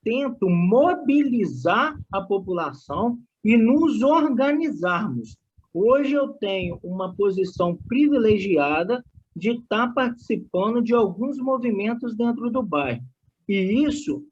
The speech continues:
não é o Rafael sozinho, não.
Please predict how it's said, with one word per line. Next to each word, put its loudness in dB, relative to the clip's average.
não -2
é 0
o 0
Rafael -2
sozinho, -8
não. -6